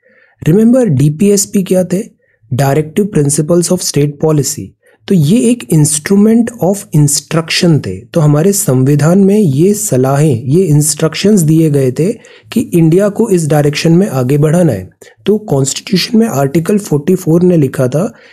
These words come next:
कि स्टेट का एक काम करने का तरीका होगा, "shall endeavor to secure for the citizen a uniform civil code।" यूनिफॉर्म सिविल कोड कहाँ पे काम आएगा? जैसे कि, अ, फैमिली, विल, जॉइंट फैमिली,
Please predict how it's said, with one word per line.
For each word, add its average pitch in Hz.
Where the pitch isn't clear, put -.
कि 254
स्टेट 220
का 233
एक 202
काम 165
करने 180
का 190
तरीका 143
होगा, 143
"shall 165
endeavor 143
to 175
secure 175
for 156
the 143
citizen 127
a 233
uniform 208
civil 117
code।" -
यूनिफॉर्म 208
सिविल 202
कोड 196
कहाँ 180
पे 185
काम 170
आएगा? 165
जैसे 165
कि, 180
अ, 147
फैमिली, 151
विल, 156
जॉइंट 147
फैमिली, 147